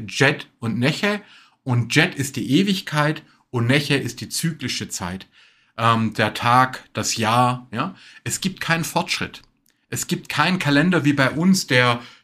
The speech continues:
der in, in Judentum, Christentum, Islam, in den alphabetisierten Religionen dann ein Punkt beginnt und ewig in die Zukunft geht, ja? Zweitausendfünfundzwanzig, du hast mich gerade gefragt, ob wir gut reingekommen sind.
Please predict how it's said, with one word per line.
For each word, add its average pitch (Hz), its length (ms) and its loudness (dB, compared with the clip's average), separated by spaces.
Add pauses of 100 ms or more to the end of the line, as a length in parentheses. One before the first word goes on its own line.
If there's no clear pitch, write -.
(120)
der 123 240 4
in, 127 180 0
in 127 160 0
Judentum, 151 480 0
Christentum, 139 420 -2
Islam, 143 400 2
in 135 80 0
den 123 100 -4
alphabetisierten 123 760 -4
Religionen 104 420 -4
dann 104 160 -4
ein 151 260 -2
Punkt 147 280 -6
beginnt 156 340 -2
und - 180 -8
ewig 160 260 0
in 143 60 2
die 139 120 2
Zukunft - 460 -6
geht, 85 240 -8
ja? 175 300 -4 (140)
Zweitausendfünfundzwanzig, 120 1300 0
du 110 100 -6
hast 104 120 -6
mich 113 120 -2
gerade 117 240 0
gefragt, 120 320 -4 (240)
ob - 140 -10
wir 123 80 -4
gut 113 160 -6
reingekommen 117 420 0
sind. 101 160 -6